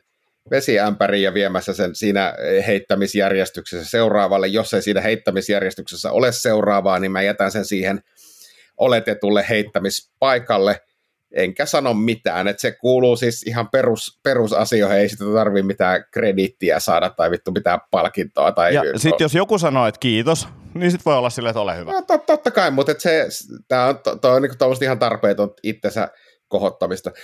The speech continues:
Speaker 1: Mulla ehkä tähän liittyen on sit ongelma, ongelma siinä, että,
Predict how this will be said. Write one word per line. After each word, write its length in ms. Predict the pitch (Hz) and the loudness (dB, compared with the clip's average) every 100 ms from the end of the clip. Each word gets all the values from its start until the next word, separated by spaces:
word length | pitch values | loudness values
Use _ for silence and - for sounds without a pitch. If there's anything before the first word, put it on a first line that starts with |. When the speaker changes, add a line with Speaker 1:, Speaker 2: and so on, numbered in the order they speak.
| - | -4
Speaker 1:
Mulla 180 | 127 143 | 2 2
ehkä 160 | - | 0
tähän 320 | 151 151 185 151 | -2 0 0 0
liittyen 460 | 131 123 110 95 | 0 0 0 2
on 100 | 104 | 0
sit 180 | 113 113 | -4 -4
ongelma, 520 | - 131 131 107 98 95 _ _ _ _ _ _ _ _ _ _ _ - | 0 2 2 -2 -2 -6 _ _ _ _ _ _ _ _ _ _ _ -2
ongelma 380 | 127 156 135 107 | 0 2 2 0
siinä, 380 | - 127 110 98 | 0 0 2 0
että, 400 | 98 - 98 | 0 2 2